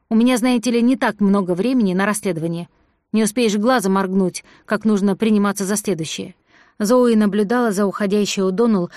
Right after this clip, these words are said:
прихлёбывая шоколад. «Я ей не нравлюсь. Она просто очень напряжена». Тейтум улыбнулся.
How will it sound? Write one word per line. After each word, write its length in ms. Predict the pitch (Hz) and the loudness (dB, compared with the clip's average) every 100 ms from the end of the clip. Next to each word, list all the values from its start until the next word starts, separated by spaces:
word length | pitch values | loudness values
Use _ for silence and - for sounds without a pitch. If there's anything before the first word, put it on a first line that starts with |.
| - - | -16 -4
прихлёбывая 680 | 208 - 208 180 175 180 | -4 0 -2 0 -2 -2
шоколад. 600 | 175 185 - 170 165 - _ _ _ _ _ - | -4 -8 -6 -6 -6 -14 _ _ _ _ _ -14
«Я 200 | - 220 | -8 -4
ей 120 | 214 | -2
не 140 | 208 208 | -2 -2
нравлюсь. 580 | 202 165 160 160 - - _ _ _ _ | -2 -4 -8 -12 -16 -20 _ _ _ _
Она 200 | 185 175 | -4 -4
просто 280 | 175 185 - | -4 -6 -4
очень 300 | 175 180 202 | -4 -4 -4
напряжена». 560 | 185 190 180 185 156 156 _ - | -4 -6 -6 -4 -6 -10 _ -4
Тейтум 340 | 190 180 196 | -4 -2 -6
улыбнулся. 640 | 202 196 180 175 165 - | -2 -2 0 -2 -4 -8